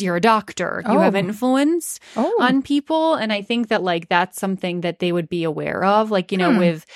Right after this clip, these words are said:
Speaker 1: with you deliberating with these, this group of your peers, you know, so to speak. I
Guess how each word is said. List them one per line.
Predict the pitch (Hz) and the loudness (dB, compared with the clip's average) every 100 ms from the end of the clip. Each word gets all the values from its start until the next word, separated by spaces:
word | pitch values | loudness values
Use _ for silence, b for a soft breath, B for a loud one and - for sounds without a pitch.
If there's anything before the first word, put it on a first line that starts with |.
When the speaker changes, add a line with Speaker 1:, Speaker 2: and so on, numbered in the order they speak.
| B - | B -2
Speaker 1:
with | 196 | 0
you | 175 190 196 | 0 0 0
deliberating | 190 175 185 180 180 170 170 | 0 0 -2 0 -2 0 -2
with | 165 | -4
these, | 175 156 - | -4 -10 -10
this | 160 165 | -10 -8
group | - 190 | -2 0
of | 190 | 0
your | 180 170 | 0 -2
peers, | - 202 196 170 156 156 | -4 -4 -2 0 -2 -2
you | |
know, | 170 165 | -2 -2
so | - | -2
to | 170 | -2
speak. | 175 254 254 | 0 2 4
I | 233 | 4